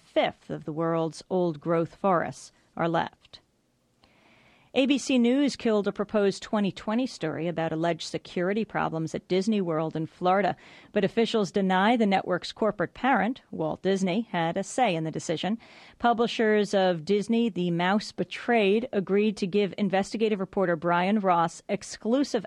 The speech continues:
access to research in their book before it was published. The book alleges that Disney World doesn't perform security checks to prevent the hiring of sex offenders and fails to aggressively prosecute pedophiles found in the park.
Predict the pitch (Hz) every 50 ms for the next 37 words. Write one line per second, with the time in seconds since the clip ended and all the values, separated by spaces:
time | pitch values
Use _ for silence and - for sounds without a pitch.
0 | - - 196 214 233 - - - - - - - - - - 175 160 190 240 262
1 | - - 170 135 - - - 165 165 165 160 160 151 - 208 185 156 - _ -
2 | 165 - - 180 160 160 - - 175 - - - 202 202 190 202 175 - - -
3 | - - - - - - - - - - - - 160 151 143 139 170 180 175 -
4 | 165 160 165 165 170 165 175 170 165 147 - 170 - - 175 165 190 202 180 196
5 | 202 185 175 180 175 170 165 165 165 180 180 180 190 175 - - 165 - - 202
6 | 190 180 175 170 - 175 - - - 262 269 285 240 220 - - - 160 156 156
7 | - - - - 180 - 180 151 175 175 175 165 - 165 - - 196 185 175 165
8 | 170 170 165 165 156 - - 254 262 247 - - - - 185 170 170 165 170 170
9 | 165 - - - - - - _ - 180 180 - - 196 185 180 185 175 - -
10 | 202 180 165 - 175 175 185 - - 180 165 175 170 160 - - 208 196 185 -
11 | 196 - - 185 180 - - - 262 247 - - 165 151 151 143 139 165 - -
12 | - - 170 156 151 151 156 151 - - - 160 156 - - - 165 160 - -
13 | - - -